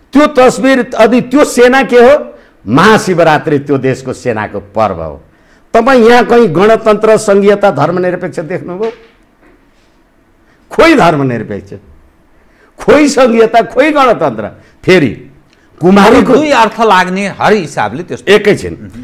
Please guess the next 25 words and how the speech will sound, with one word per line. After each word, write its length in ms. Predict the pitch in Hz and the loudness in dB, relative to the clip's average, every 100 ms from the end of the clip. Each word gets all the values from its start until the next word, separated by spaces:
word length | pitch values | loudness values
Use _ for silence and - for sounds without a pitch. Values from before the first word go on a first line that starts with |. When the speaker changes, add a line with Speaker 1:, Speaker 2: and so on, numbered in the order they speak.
| - | -8
Speaker 2:
विरोधाभास। 240 | 165 196 | -4 2
Speaker 1:
फेरि, 200 | 240 269 | 4 2
फेरि 440 | - - 202 269 254 | 0 0 2 4 0
कुमारी 720 | - 185 240 277 277 233 139 - - - _ _ _ _ _ | -2 0 4 4 4 2 0 -6 -20 -20 _ _ _ _ _
प्रश्न 360 | 254 285 - 202 | -2 0 2 -2
सन्देश 500 | - 226 233 226 139 | 2 2 4 4 2
हो 60 | 175 | 0
नि, 100 | 131 | 0
बोलिरहनु 480 | 160 196 156 139 | 2 2 2 0
पर्दैन 400 | 107 113 107 127 | 0 -4 -2 -4
नि। 480 | 110 85 113 73 _ _ _ - - - _ - | -4 -8 -10 -12 _ _ _ -20 -20 -20 _ -2
तपाईँले 340 | 214 269 254 | 2 4 4
लड्डु 360 | 208 208 190 254 | 6 4 4 2
खानुभयो 420 | 147 208 208 170 | 2 2 2 2
भने 200 | 165 208 | 2 0
गुलियो 300 | 165 220 254 | 2 2 4
रहेछ 240 | 240 - 180 | 4 2 0
भन्नु 280 | 135 123 | -2 -4
परेन। 340 | 117 110 104 82 127 110 - _ _ _ _ _ | -6 -6 -8 -6 -6 -6 -12 _ _ _ _ _
त्यसैले 380 | 247 214 269 233 | -2 0 2 2
कुमारीकै 680 | - - 233 262 285 294 285 | 0 -2 2 4 4 2 2
दर्शन 380 | 240 214 220 190 | 2 2 0 -2
किन 200 | 220 220 | -2 0
गर्नुभयो? 560 | 202 196 196 240 - _ _ _ _ _ _ _ 143 | 0 -2 -4 -6 -8 _ _ _ _ _ _ _ -2
किनभने 640 | 147 127 135 196 - | 0 0 0 0 -2